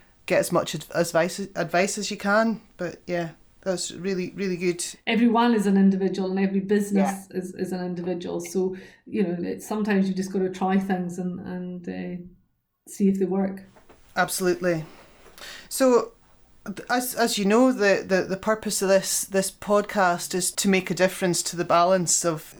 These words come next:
Speaker 1: gender balance in entrepreneurship. And I kind of feel that it's a, it's a revolution that we've got to, we've got to create here. What do you think that we as,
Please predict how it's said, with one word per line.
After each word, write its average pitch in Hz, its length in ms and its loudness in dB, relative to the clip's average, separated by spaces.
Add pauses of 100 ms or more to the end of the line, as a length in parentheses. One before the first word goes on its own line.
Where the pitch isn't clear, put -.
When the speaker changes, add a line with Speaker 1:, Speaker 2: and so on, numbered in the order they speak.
Speaker 1:
gender 190 320 2
balance 160 640 2
in 165 300 2
entrepreneurship. - 840 0 (640)
And 170 420 2 (460)
I 190 60 2
kind 226 260 4
of 220 60 2
feel 220 280 4
that 190 200 4
it's - 300 0
a, 185 320 4 (400)
it's 196 160 -2
a 185 40 2
revolution 202 640 4
that 185 120 4
we've 175 180 0
got 180 240 2
to, 165 340 -2 (260)
we've 175 240 -2
got - 220 2
to - 200 -4 (180)
create 175 460 2
here. - 440 -4 (500)
What 233 320 0 (140)
do 240 100 -2
you 240 180 4
think 214 560 0 (120)
that 185 280 2
we 196 460 0
as, - 840 2